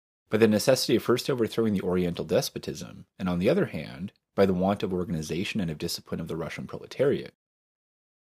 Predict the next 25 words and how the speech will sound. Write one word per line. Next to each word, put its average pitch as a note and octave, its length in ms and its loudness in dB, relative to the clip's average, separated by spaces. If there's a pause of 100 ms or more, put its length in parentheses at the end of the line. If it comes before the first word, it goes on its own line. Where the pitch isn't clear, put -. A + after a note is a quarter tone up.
(220)
In A2+ 80 0
a A2 80 8
country D3 380 0
in E3+ 80 6
which C#3+ 200 4
the B2 60 2
working G#2+ 360 0
class G2 340 0
has G2 140 -4
had E2 180 -4
thirty F#2+ 220 2
years' G2+ 240 2
experience F2+ 580 -4
of D2+ 80 -6
political - 320 -8
life, - 640 -2
a G2 80 -6
strong G#2 420 0
social A#2+ 320 -4
democratic F#2+ 540 0
party E2+ 260 -4
of D2+ 100 -8
three F#2 220 -2
million D#2+ 300 -4
members, F2 480 -2